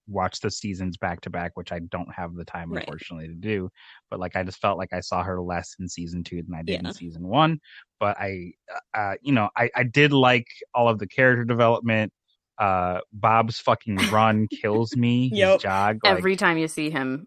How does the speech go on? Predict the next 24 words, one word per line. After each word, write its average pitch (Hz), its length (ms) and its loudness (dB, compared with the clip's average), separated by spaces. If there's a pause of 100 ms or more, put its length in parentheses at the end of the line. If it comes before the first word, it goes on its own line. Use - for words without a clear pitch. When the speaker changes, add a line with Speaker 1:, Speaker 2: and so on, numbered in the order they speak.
(140)
Speaker 1:
it 175 100 -4
Speaker 3:
he's 151 180 -2
in 143 120 2
Speaker 1:
just, - 80 2
Speaker 3:
motion. - 400 -2
Speaker 1:
it, - 120 -12
it 208 100 2
Speaker 3:
<laughs> 226 280 8
Yeah, 247 160 8
he 208 60 4
Speaker 1:
just 185 40 8
Speaker 3:
will 190 120 8
do 190 160 8
that. 185 400 4 (100)
<laughs> 277 100 6 (220)
Speaker 2:
Yep, 240 160 4 (120)
Speaker 1:
Yeah, 151 140 4
Speaker 2:
every 214 240 6
Speaker 1:
it 262 100 4
Speaker 2:
single 214 180 6
Speaker 1:
just - 40 -8 (160)
Speaker 2:
time. 175 300 -6 (1300)
Speaker 1:
It's, 208 240 2 (400)
it's, 254 320 2